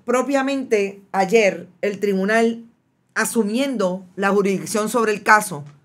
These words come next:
delinea un cal-, un calendario.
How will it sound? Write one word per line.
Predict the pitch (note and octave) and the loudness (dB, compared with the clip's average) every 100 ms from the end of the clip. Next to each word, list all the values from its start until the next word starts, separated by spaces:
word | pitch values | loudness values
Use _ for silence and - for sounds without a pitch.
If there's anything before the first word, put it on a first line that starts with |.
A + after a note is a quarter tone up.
| _ _ _ _ _ _ _ - | _ _ _ _ _ _ _ -2
delinea | G#3 G#3+ C4+ D4 A3+ G3 F#3+ - | 2 2 0 0 0 0 -4 -4
un | A3+ | -2
cal-, | A3+ A3 G3 | 2 0 0
un | G3+ G#3+ | -8 -2
calendario. | G#3+ G3+ F#3+ E3+ - C3+ B2+ | 0 2 0 0 -4 -8 -8